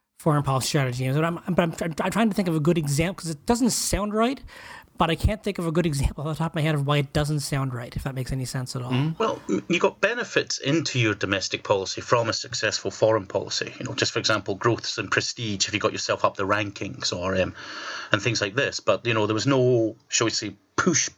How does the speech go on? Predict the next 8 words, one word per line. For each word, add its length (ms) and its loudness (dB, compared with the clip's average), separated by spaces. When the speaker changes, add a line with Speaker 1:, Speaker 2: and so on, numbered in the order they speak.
Speaker 3:
direct 460 0
push 520 -2
that 200 0
way 140 0
that 200 -2
people 260 -2
saying, 240 -2
"No, 200 0